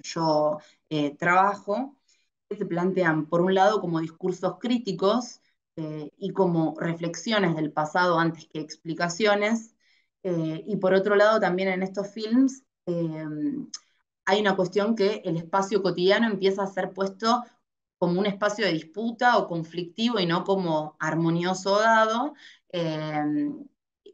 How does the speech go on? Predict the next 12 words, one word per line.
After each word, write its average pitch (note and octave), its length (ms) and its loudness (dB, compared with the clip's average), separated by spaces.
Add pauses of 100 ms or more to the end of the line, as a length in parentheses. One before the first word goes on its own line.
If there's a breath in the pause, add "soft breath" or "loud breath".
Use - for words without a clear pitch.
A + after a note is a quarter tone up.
(220)
que E3 120 -2
se E3 120 -4
trabaja E3 360 4
a E3+ 40 2
través D#3+ 320 2
de D#3 180 -2
distintas E3 540 -2
escenas E3+ 400 -2
en D3 280 2
los D3 120 0
distintos F3 460 -4
films, A#3 480 0